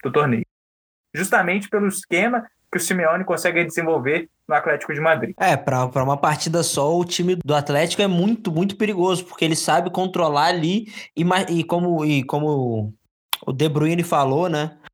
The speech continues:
Speaker 2: sobre a seleção brasileira, e sabe machucar no momento certo, né? Ele se segura ali, consegue travar o outro time, quando, quando sai, ele vai,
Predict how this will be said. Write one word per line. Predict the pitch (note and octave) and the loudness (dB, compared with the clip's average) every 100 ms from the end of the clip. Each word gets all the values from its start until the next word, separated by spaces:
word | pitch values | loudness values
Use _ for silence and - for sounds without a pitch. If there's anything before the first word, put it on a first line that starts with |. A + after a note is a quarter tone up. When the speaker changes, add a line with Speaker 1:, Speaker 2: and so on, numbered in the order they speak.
| - | -18
Speaker 2:
sobre | - C3 C#3+ | -6 0 2
a | |
seleção | D#3 D3 D3+ | 2 0 0
brasileira, | D3 D3 C3 B2+ F3+ G3+ A#2+ - _ | 0 0 -2 0 0 0 -2 -6 _
e | D3 | -4
sabe | - E3+ F3 | 0 2 2
machucar | F3+ F#3 - - E3+ | 0 -2 -4 0 0
no | F#3+ | 0
momento | F3+ F#3 F#3 | 0 -2 -4
certo, | - D#3+ E3+ E3 | -4 0 0 0
né? | B2+ | -2
Ele | B2+ B2+ | 0 0
se | B2+ D3+ | 0 -2
segura | - D3+ C3+ F#3 F3+ | 0 -2 0 2 2
ali, | C#3+ E3 G#3 G#3+ - - - | 2 2 0 -2 -16 -20 -8
consegue | D3 C#3 D#3+ E3 | -6 0 0 0
travar | E3+ E3 D3 E3 | 0 0 2 2
o | |
outro | F3 E3+ D3 | 0 -2 -4
time, | - F3+ F#3+ F3+ F3 | 0 0 2 0 -2
quando, | - F3+ F3 | -2 -2 -2
quando | F#3+ G3 F3+ | -2 0 0
sai, | - E3+ E3 F#3+ G#3 | 0 0 2 0 -2
ele | E3+ | -2
vai, | D#3 D#3+ D#3+ D#3 | 0 2 2 -2